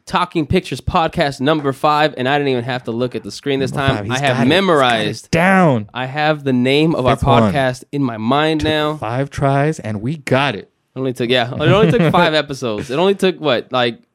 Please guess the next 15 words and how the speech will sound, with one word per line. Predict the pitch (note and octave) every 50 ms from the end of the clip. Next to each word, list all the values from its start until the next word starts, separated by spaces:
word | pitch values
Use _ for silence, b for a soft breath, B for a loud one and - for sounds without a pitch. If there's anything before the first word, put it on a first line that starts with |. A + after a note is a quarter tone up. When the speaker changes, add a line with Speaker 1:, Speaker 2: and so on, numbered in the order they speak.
| _ _ _
Speaker 1:
five, | _ _ - B2+ B2+ C3 B2+ B2+ B2+ B2+ A2+ B2+ A#2+ B2+
let's | A2 C3 B2 -
say | C#3+ B2+ B2
every | A#2+ A#2+ B2 B2 A2+
episode's | G#2+ A#2 - A#2+ B2+ A#2+ A2+ -
thirty | - A2 A2 A2+
minutes. | A2 A2 A#2 A#2+ B2 B2 B2+ - _ _ _ _ _ _
So | _ - C3+ C3+ - -
it | F3 G#3
only | C4 D4+ D4+ A#3+
took | A#3+ C4+ B3+ F#3+ -
two | - G#3+ G#3
and | G3+ G3
a | F3+
half, | F3+ F#3 F3 F3 E3+ E3